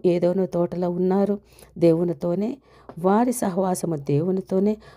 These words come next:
ముఖాముఖి అనుభవం కలిగి ఉన్నారు దేవునితో. వారికి లోకము, పాపము తెలియదు. మనలాగా పాపంలో పడి, చెడి, నానా బాధలలో ఉండి, మొత్తానికి మారు మనసు పొంది, కడగబడి, దేవుని సన్నిధిలో చేర్చబడిన రకం కాదు కదా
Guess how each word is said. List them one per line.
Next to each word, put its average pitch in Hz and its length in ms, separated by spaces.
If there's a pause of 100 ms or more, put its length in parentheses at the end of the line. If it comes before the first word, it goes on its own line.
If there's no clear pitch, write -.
(120)
ముఖాముఖి 220 800
అనుభవం 175 380
కలిగి 165 380
ఉన్నారు 185 380
దేవునితో. 180 640 (400)
వారికి 185 420
లోకము, 185 520
పాపము 180 540
తెలియదు. 139 480 (420)
మనలాగా 220 560
పాపంలో 185 580
పడి, 185 460 (120)
చెడి, 180 220
నానా 170 360
బాధలలో 170 600
ఉండి, 202 360 (500)
మొత్తానికి 240 600
మారు 208 280
మనసు 208 280
పొంది, 196 500 (480)
కడగబడి, 208 600
దేవుని 190 440
సన్నిధిలో 180 500
చేర్చబడిన 165 680
రకం 143 320
కాదు 139 300
కదా 208 300